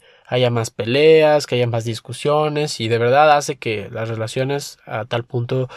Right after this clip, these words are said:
terminen. Lo digo porque a mí también me ha pasado. Yo también, eh, al-, hace algunos años tuve una relación y terminó por eso, por falta de confianza, y, y por más que uno trató de, de resolverlo y de explicarlo y todo,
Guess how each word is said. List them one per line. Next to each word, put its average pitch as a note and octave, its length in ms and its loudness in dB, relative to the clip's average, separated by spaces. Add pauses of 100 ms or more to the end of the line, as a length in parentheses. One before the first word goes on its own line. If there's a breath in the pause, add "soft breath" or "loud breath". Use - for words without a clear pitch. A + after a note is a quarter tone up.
(240 loud breath)
terminen. A2+ 580 -2
Lo A2 100 -2
digo E3 300 4
porque A#2+ 320 0
a A2 60 0
mí A#2+ 120 0
también A#2 280 0
me A2+ 80 0
ha - 40 -10
pasado. B2 560 2 (360 loud breath)
Yo A2+ 140 -6
también, A#2 360 -2 (160)
eh, A#2+ 320 -2
al-, A#2 260 -4
hace A#2 220 -4
algunos A#2+ 340 -2
años D3 280 0
tuve B2 140 -6
una A#2 160 -2
relación A#2 520 0 (380 soft breath)
y D3+ 80 -4
terminó F#3+ 420 4
por G3 160 2
eso, F#3 220 -4
por - 160 -2
falta - 280 0
de C#3+ 100 0
confianza, C3+ 760 -2 (480 soft breath)
y, A2 640 -8
y A#2 60 -6
por A#2 200 -2
más B2+ 260 -2
que C3+ 120 -2
uno B2+ 300 -2
trató B2 400 -4
de, A#2 340 -4 (400 soft breath)
de A#2 160 -6
resolverlo B2 720 -2
y A#2 60 -2
de G#2+ 80 -4
explicarlo B2 640 -4
y A#2 60 -2
todo, B2+ 380 0